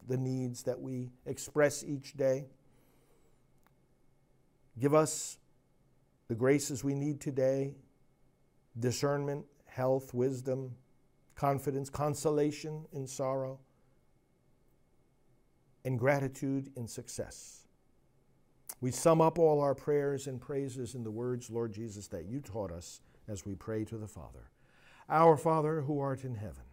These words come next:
Hallowed be thy name. Thy kingdom come,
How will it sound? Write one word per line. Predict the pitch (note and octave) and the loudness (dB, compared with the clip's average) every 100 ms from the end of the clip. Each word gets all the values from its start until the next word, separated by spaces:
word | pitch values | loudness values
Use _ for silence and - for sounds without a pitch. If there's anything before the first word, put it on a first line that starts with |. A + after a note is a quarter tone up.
| - _ _ | -20 _ _
Hallowed | - - D3 C#3+ C#3 | -10 2 4 6 4
be | C3+ C3+ | 2 -2
thy | C3+ B2+ | -2 -6
name. | A2+ D2+ - - _ _ _ _ _ _ | -6 -8 -16 -20 _ _ _ _ _ _
Thy | C3+ D#3+ | 6 8
kingdom | D#3+ F#3+ F#3+ F#3 F3+ | 8 2 0 0 -2
come, | F3 F3+ D3 | -4 -4 -4